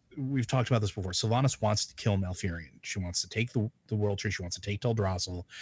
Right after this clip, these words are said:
use it as a bargaining chip, and use it as a thing to drive the Alliance into inaction. Um, m-, partially makes sense.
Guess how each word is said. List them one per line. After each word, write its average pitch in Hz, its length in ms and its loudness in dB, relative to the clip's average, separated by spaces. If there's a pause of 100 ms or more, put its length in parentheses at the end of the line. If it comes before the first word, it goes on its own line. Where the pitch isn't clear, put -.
(240)
use 123 280 8
it 139 80 8
as 135 120 8
a 120 40 6
bargaining 101 580 2
chip, - 280 -4
and 95 160 0
use 101 140 4
it 101 100 2
as 101 120 2
a 98 60 2
thing 98 220 -2
to 98 80 -4
drive 95 580 0 (360)
the 107 80 2
Alliance 101 460 4
into 95 340 -2
inaction. 92 640 -6 (500)
Um, 90 460 -4 (540)
m-, 120 340 0 (600)
partially 165 540 2
makes 113 240 2
sense. - 460 -6